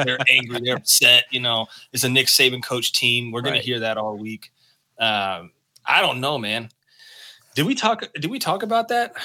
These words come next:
Speaker 1: Kind of the, is this the end of Nick Saban? I feel like we've been saying that forever, right? Like, like
Speaker 2: Uh, I mean, it's, it's, this is,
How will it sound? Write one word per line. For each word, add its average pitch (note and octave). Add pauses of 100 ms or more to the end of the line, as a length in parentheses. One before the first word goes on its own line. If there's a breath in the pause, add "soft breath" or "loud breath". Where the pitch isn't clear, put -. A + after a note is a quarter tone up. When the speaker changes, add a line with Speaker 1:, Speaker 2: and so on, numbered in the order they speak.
(340 loud breath)
Speaker 1:
Kind D#3+
of E3+
the, C3
is A2+
this D3
the B2
end C3+
of B2
Nick C#3
Saban? C#3
I C#3+
feel A3
like D#3+
we've B2+
been B2
saying A#2+
that G#2+
forever, G2 (180)
right? C3+
Like, B2 (140)
like C3
Speaker 2:
Uh, G#3
I A3
mean, G3+
it's, E3+
it's, F#3 (280)
this A3
is, -